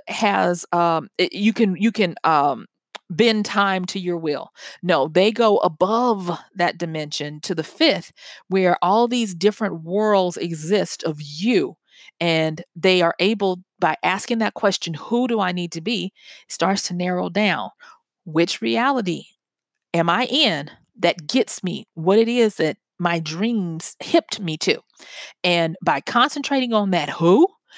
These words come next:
then you can start, uh, figuring out how. And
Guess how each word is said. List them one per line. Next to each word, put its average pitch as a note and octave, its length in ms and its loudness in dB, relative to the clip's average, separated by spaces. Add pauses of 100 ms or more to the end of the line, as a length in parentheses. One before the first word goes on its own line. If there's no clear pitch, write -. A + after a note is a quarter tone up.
(220)
then G4 840 6 (440)
you G#3+ 200 -2
can A3 180 -4
start, G#3 560 2 (1080)
uh, F3 200 2
figuring C4 500 -2
out - 280 -8
how. - 540 -6 (720)
And G#3 480 0